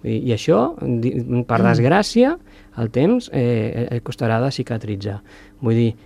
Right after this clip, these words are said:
Speaker 1: però, mm, de, eh, heu estat molts anys dient que, que, bueno, la,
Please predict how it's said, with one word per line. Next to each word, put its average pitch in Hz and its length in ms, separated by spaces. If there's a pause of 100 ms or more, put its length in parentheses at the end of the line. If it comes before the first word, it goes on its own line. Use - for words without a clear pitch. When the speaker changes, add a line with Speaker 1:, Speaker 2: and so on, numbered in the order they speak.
(220)
Speaker 1:
però, 123 380
mm, 117 880 (640)
de, 143 80
eh, 131 720
heu 175 80
estat 190 300
molts 156 280
anys 165 220
dient 156 400 (320)
que, 117 160
que, 123 140 (140)
bueno, 170 280
la, 147 60